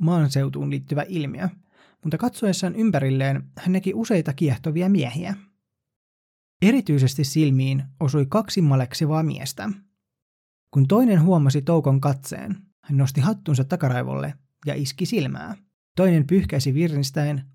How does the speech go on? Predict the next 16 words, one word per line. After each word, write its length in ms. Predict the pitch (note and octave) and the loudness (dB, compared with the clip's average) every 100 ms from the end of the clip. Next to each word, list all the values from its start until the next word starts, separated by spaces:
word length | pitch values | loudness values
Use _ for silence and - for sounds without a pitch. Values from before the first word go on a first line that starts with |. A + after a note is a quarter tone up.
| - | 0
housujensa 460 | D#3 C3 C3 C3+ | 2 2 0 0
sepalusta. 640 | C3+ D3+ C3+ - - - G3 - _ _ _ _ _ _ _ _ _ | -2 -6 -6 -10 -12 -12 -14 -14 _ _ _ _ _ _ _ _ _
Tämä 180 | A#3+ A#3+ | 2 4
oli 160 | G3+ E3+ | 4 4
ujolle 280 | E3 C#3+ C3+ | 4 4 2
pojalle 400 | D3 C3 C3 B2 | 2 2 2 -2
vielä 260 | C#3 A#2+ B2 | -2 -2 -2
liikaa, 460 | C3 B2+ - A#2+ - - | -4 -4 -4 -2 -4 -4
ja 120 | C#3 B2 - | -2 -4 -2
naama 260 | D3+ D3 C#3+ | 2 2 2
punaisena 500 | C#3 G3+ F#3+ F#3 F3+ - | 2 4 4 2 0 -2
hän 220 | - F3 | -6 -4
astui 360 | F3 F3 F3+ E3+ | -2 -2 -2 -2
uuden 320 | A#3 A#3 A3+ G3+ | 0 2 0 0
kotikaupunkinsa 840 | F#3 E3+ D#3 D#3 D3 D3 C#3 E3 - | 0 2 0 0 0 0 -2 -4 -4
kaduille. 440 | B2+ B2 A#2+ F3 | -6 -4 -6 -6